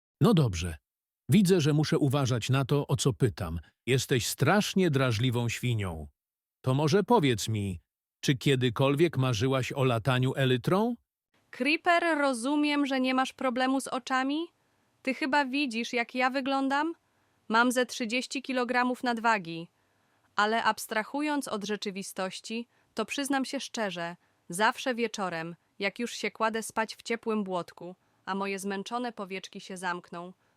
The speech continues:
Speaker 2: to śnię o tym, jak lecę nad drzewami, górami, normalnie jak fantom. A potem budzę się w zagrodzie i przypominam sobie, że najwyżej mogę spaść z góry i stracić pół serduszka.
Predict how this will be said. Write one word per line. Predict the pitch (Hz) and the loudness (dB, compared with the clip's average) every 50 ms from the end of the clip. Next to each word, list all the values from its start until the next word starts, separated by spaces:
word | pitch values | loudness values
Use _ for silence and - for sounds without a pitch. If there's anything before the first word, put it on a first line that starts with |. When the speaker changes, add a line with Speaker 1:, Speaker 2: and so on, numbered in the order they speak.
| _ _ | _ _
Speaker 2:
to | - 214 202 | -12 -10 -10
śnię | - - - 226 226 240 240 - | -10 -10 -8 -6 -4 -4 -4 -4
o | - 202 | -6 -10
tym, | - - 202 202 | -10 -10 -10 -8
jak | 190 185 185 - | -8 -8 -10 -8
lecę | 202 196 196 196 - 208 | -8 -8 -8 -8 -8 -10
nad | 196 190 180 180 | -8 -8 -10 -10
drzewami, | 180 175 185 170 196 190 170 180 170 170 170 170 170 175 _ _ _ _ - | -12 -12 -10 -10 -10 -8 -6 -6 -6 -6 -8 -10 -14 -14 _ _ _ _ -18
górami, | 190 175 190 208 208 208 202 190 180 180 175 175 180 - _ _ _ _ - | -16 -10 -8 -6 -4 -4 -4 -4 -4 -6 -8 -12 -14 -16 _ _ _ _ -8
normalnie | 208 208 208 208 208 208 208 208 202 196 | -6 -6 -4 -4 -4 -4 -4 -4 -6 -6
jak | 190 185 - - | -8 -8 -10 -14
fantom. | - - - 185 170 170 165 - 175 165 165 170 175 _ _ _ _ _ _ _ _ _ _ _ - | -16 -8 -6 -6 -6 -6 -8 -10 -12 -12 -12 -12 -16 _ _ _ _ _ _ _ _ _ _ _ -8
A | 202 | -8
potem | - - 214 208 - 214 202 190 | -6 -6 -8 -6 -6 -6 -6 -6
budzę | 175 202 214 190 202 196 | -6 -8 -8 -6 -8 -8
się | - - 190 | -8 -10 -12
w | 175 | -10
zagrodzie | 175 190 190 175 185 180 175 170 175 180 180 185 _ _ _ _ _ - | -8 -10 -10 -8 -8 -10 -10 -8 -10 -12 -12 -14 _ _ _ _ _ -16
i | 202 | -14
przypominam | - - - 208 - 214 208 220 220 220 214 208 | -10 -8 -8 -6 -4 -4 -4 -2 -4 -4 -6 -6
sobie, | - - 202 185 202 202 208 - _ _ _ _ - | -6 -8 -10 -8 -8 -8 -10 -10 _ _ _ _ -12
że | 190 208 208 | -8 -6 -4
najwyżej | 208 202 202 190 214 214 226 220 214 | -4 -4 -4 -4 -6 -6 -6 -6 -6
mogę | 208 202 190 196 190 | -6 -6 -6 -8 -10
spaść | - - - 196 190 - - - 196 | -12 -8 -6 -6 -6 -6 -10 -14 -14
z | 180 170 | -12 -12
góry | 175 170 180 175 175 170 175 190 _ _ _ - | -10 -10 -8 -8 -8 -8 -10 -12 _ _ _ -14
i | 208 | -14
stracić | - - - 202 202 196 - 208 180 - | -14 -10 -6 -6 -6 -6 -6 -12 -16 -14
pół | _ - 220 214 208 | _ -8 -6 -6 -6
serduszka. | 202 - 208 196 190 165 175 160 - - - 175 175 180 | -8 -10 -10 -10 -10 -10 -14 -14 -14 -14 -12 -12 -12 -14